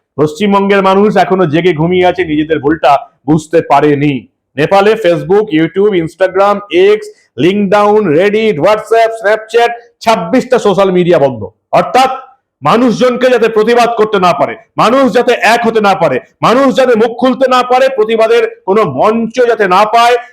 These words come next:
সেই জন্য কেপি শর্মা ওলির সরকার সমস্ত নিষিদ্ধ করে দিল, যার জন্য আজকে যুবকরা রাস্তায় নেমেছে। বিরোধী দলগুলোর দাবি এর পেছনে অন্য উদ্দেশ্য রয়েছে। বিরোধীরা যাতে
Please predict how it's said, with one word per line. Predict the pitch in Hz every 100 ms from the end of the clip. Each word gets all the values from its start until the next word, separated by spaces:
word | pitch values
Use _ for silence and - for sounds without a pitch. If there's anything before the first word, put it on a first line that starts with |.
| _
সেই | 165 185
জন্য | 220 220 233 254 247
কেপি | 208 226 208
শর্মা | 208 208 202 185
ওলির | 196 226 185
সরকার | 175 180 208 233 240 240 - -
সমস্ত | 254 285 277 208
নিষিদ্ধ | 190 208 214 226
করে | 220 226
দিল, | 226 254 185
যার | 160 -
জন্য | 180 208 -
আজকে | 139 - 214 240 - _ _
যুবকরা | - 240 269 262 226 262
রাস্তায় | 226 - - 175 156
নেমেছে। | 131 123 - _ _ _ _ -
বিরোধী | 156 190
দলগুলোর | 196 196 190 185 170
দাবি | 180 220
এর | 180 185
পেছনে | 170 190 185 - - 139
অন্য | 180 196 175
উদ্দেশ্য | 160 240 -
রয়েছে। | 240 240 233 247 247 - - _ 127
বিরোধীরা | 214 247 233 254 247
যাতে | 226 226